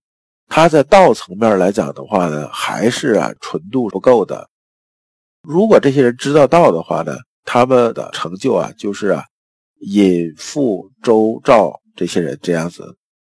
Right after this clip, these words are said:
隐父周赵说的是谁呢？隐呐，就是尹伊，他是商初的一个大臣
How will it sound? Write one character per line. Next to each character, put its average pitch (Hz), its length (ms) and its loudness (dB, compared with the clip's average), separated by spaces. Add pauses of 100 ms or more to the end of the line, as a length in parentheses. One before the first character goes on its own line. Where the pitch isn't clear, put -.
(720)
隐 95 460 2
父 127 440 -2
周 147 360 2
赵 147 360 2
说 110 180 -2
的 107 80 -4
是 110 160 -8
谁 92 240 -10
呢？ 90 180 -6 (540)
隐 110 280 4
呐， 117 320 6
就 - 160 -20
是 113 180 -18
尹 104 220 4
伊， 123 500 -6
他 - 180 2
是 143 140 2
商 147 340 0
初 151 240 -8
的 143 140 6
一 104 60 2
个 104 100 0
大 98 200 0
臣 - 180 -12